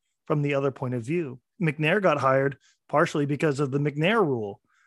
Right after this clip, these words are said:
where you consider the other point of view from the general managers. Why would the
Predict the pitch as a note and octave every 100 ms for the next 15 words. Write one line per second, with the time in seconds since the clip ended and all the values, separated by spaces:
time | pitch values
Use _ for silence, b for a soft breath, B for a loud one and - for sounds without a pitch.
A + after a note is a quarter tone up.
0 | _ - D3 C3+ D#3 F3 D#3 - F3+ F#3
1 | D#3+ D3 C#3+ D#3+ D3+ D3+ C#3 C3+ D3 D3
2 | C#3 B2+ C#3+ C3+ C3+ D#3+ D#3+ C#3 B2 C#3+
3 | D#3 D3+ C3+